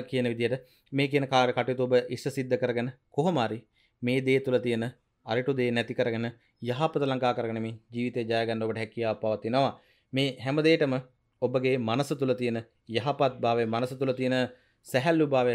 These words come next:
අතිශයම වැදගත්. ඒ වගේම පුළුවන් තරම් නිවිච්ච සිතින්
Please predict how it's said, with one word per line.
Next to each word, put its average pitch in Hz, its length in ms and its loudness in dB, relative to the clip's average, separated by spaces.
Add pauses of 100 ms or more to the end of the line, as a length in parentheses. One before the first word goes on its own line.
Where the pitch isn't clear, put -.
(120)
අතිශයම 117 420 -4
වැදගත්. 123 460 2 (340)
ඒ 151 140 8
වගේම 127 320 4 (300)
පුළුවන් 139 460 2
තරම් 110 260 -4 (360)
නිවිච්ච 135 340 -4
සිතින් 117 340 -4